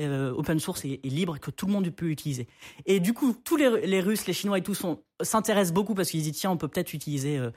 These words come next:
ce jeu d'instruction. C'est un jeu d'instruction qui a été développé par l'université de Berk-, Berkeley pour des, euh, pour des raisons de recherche, pour, euh, l'enseignement, euh, les études. Et en fait, de plus en plus, les industriels se l'accaparent. C'est encore un peu jeune. Pour l'instant, il n'y a pas vraiment de, de vrai ordinateur. Je crois qu'il y a un,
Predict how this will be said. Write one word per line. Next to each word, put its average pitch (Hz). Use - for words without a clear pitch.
ce 147
jeu 143
d'instruction. 151
C'est -
un 165
jeu 185
d'instruction 196
qui -
a 170
été 156
développé 156
par 143
l'université 147
de 131
Berk-, 139
Berkeley 139
pour 180
des, 147
euh, 123
pour 135
des 123
raisons 123
de 127
recherche, 135
pour, 123
euh, 117
l'enseignement, 123
euh, 120
les 120
études. 185
Et 185
en 185
fait, 302
de 190
plus 254
en 240
plus, -
les 175
industriels 170
se -
l'accaparent. 151
C'est -
encore 190
un 202
peu 180
jeune. 147
Pour 151
l'instant, 156
il 202
n'y 165
a 139
pas 190
vraiment 175
de, 147
de 135
vrai 143
ordinateur. 156
Je 147
crois -
qu'il 180
y 147
a 139
un, 143